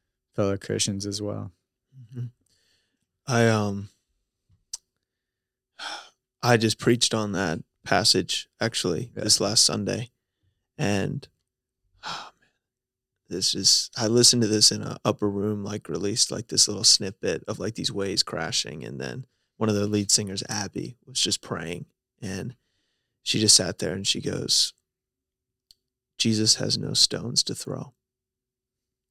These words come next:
Speaker 2: And there's no stones to throw." And I think of so often, like, I was preaching on the presence of God and how we're like, "Man, Jesus knows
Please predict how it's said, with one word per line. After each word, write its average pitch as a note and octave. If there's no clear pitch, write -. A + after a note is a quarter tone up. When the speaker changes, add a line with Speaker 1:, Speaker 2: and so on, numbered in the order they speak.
Speaker 2:
And G#2+
there's G#2+
no G#2+
stones G#2
to -
throw." -
And G#2+
I A#2
think A#2
of G#2+
so G#2+
often, G2+
like, -
I A2
was A2
preaching A2+
on G#2
the G#2+
presence -
of -
God -
and G2+
how G2+
we're A2+
like, -
"Man, -
Jesus -
knows -